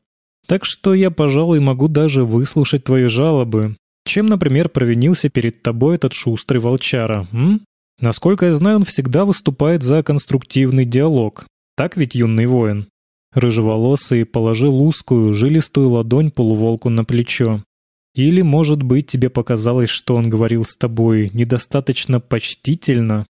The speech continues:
«Что означает весь этот спектакль?» — хрипло спросил Колонель, сжимая кулаки и не отводя взгляда от заострённого птичьего лица.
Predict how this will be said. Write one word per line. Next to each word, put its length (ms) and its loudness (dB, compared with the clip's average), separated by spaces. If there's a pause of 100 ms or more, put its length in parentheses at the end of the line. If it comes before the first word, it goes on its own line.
(420)
«Что 460 -4
означает 720 -2
весь 220 0
этот 220 -2
спектакль?» — 720 -6 (280)
хрипло 480 0
спросил 500 -2
Колонель, 580 0
сжимая 440 0
кулаки 680 0
и 100 -2
не 140 2
отводя 460 0
взгляда 640 -2
от 100 -4
заострённого 800 0
птичьего 540 -4
лица. 560 -4